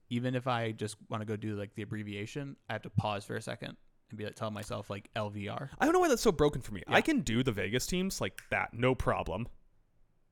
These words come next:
Speaker 2: V-, or did I say Vegas? I can do the Los Angeles
Speaker 1: Yeah,
Speaker 2: teams,
Speaker 1: yeah.
Speaker 2: like, no problem.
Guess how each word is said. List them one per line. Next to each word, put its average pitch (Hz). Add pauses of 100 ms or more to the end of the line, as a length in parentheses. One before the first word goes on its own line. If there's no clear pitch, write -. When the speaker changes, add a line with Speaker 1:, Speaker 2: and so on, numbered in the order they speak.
(200)
Speaker 2:
V-, 127 (300)
or 147
did 131
I 127
say 131
Vegas? 110
I 165
can 180
do 208
the 175
Los 143
Angeles 107
Speaker 1:
Yeah, 104
Speaker 2:
teams, 101
Speaker 1:
yeah. 113 (140)
Speaker 2:
like, 123
no 127
problem. 98